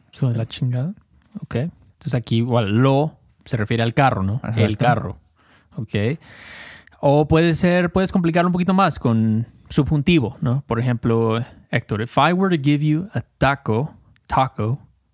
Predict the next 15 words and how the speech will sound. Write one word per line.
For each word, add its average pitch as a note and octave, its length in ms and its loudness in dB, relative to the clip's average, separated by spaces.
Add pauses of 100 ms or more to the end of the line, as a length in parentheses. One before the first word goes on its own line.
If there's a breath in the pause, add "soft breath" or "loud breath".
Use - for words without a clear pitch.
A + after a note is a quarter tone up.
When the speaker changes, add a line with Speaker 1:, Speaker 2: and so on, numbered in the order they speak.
(140)
Speaker 1:
would A#2+ 140 0
you B2+ 180 -2
eat C3+ 160 0
it?" G#3+ 160 -4 (200)
Speaker 2:
Ajá. A#2 520 -2 (160)
Speaker 1:
Si - 180 -6
yo C3 120 2
fuera F3+ 300 0
a - 20 2
darte D#3+ 280 0
un D3+ 120 0
taco, - 580 -4 (260)
¿te A#2 80 -4
lo G#2+ 120 0
comerías? G#2+ 540 -2